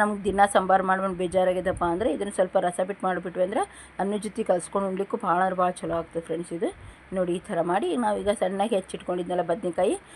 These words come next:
ಅದನ್ನು ಹಾಕಿ ನಾನು ತಾಳ್ಸ್ಕೊತೀನಿ ನಾನು. ನಾನು ಇವು ನಮ್ಮ ಬದ್ನೆಕಾಯಿ ಭಾಳ ಸಣ್ಣವಿದ್ವು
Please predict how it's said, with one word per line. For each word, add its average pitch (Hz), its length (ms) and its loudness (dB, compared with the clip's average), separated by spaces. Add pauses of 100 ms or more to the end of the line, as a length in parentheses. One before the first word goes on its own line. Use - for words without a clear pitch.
(220)
ಅದನ್ನು 190 260 2 (100)
ಹಾಕಿ 185 360 0
ನಾನು 220 180 -2 (460)
ತಾಳ್ಸ್ಕೊತೀನಿ 165 640 4
ನಾನು. 156 140 -6 (460)
ನಾನು 226 160 6 (360)
ಇವು 214 100 4 (120)
ನಮ್ಮ 214 140 2 (140)
ಬದ್ನೆಕಾಯಿ 214 440 2
ಭಾಳ 190 80 6 (120)
ಸಣ್ಣವಿದ್ವು 190 400 0